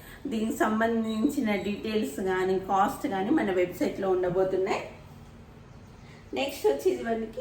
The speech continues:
వైట్ కలర్ అండి. అస్సలు డైరెక్ట్ మీకు వీడియోలో ఎలా కనిపిస్తుందో కానీ డైరెక్ట్గా మాత్రం అసలు ఆ-, చాలా ఎక్సలెంట్గా ఉందండి పీస్ మాత్రం. మనకి బ్యాక్ సైడ్ ఇలా వస్తాయి, ఫ్లవర్స్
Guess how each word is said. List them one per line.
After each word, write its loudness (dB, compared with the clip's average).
వైట్ 2
కలర్ -4
అండి. -4
అస్సలు 0
డైరెక్ట్ 2
మీకు 0
వీడియోలో 6
ఎలా 4
కనిపిస్తుందో 0
కానీ 0
డైరెక్ట్గా 0
మాత్రం -2
అసలు -4
ఆ-, -4
చాలా 0
ఎక్సలెంట్గా 0
ఉందండి 2
పీస్ -4
మాత్రం. -2
మనకి -2
బ్యాక్ 0
సైడ్ 2
ఇలా 6
వస్తాయి, 2
ఫ్లవర్స్ 4